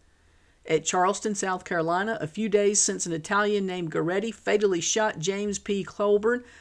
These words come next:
an insurance agent, and shortly afterwards blew his own brains out. Information is received of the death, a Beasley's Bend, Tennessee,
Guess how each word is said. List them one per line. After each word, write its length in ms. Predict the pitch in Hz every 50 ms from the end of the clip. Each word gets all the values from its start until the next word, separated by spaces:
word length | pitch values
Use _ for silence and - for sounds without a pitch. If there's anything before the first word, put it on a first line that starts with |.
| - -
an 140 | - 160 185
insurance 480 | 220 240 226 - 202 185 175 156 - -
agent, 340 | - 170 180 180 220 - -
and 120 | 165 165 147
shortly 380 | - 220 233 139 240 226 208
afterwards 380 | 196 190 - 160 156 160 143 143
blew 260 | - 165 202 214 220
his 160 | 208 208 190
own 220 | 202 190 190 202 185
brains 380 | 185 170 156 151 151 143 143
out. 320 | 143 139 135 135 139 - - _ _ _ _ _ _ _ _ _ _ - - _ _ _ - - _ _ _ _ _ _ _ _ - - - - - - _ - _ -
Information 600 | - 214 262 269 233 196 190 196 220 233 - 180 165
is 160 | 151 - -
received 480 | 175 - - 196 208 220 220 202 196 -
of 160 | - 175 160
the 60 | 165 156
death, 420 | 151 202 208 196 165 175 170 - -
a 180 | 165 165 170
Beasley's 580 | 151 131 190 208 226 233 - 240 233 226 208 170
Bend, 360 | 156 208 208 214 214 202 170
Tennessee, 640 | - 208 202 196 190 - - 208 202 180 165 160 160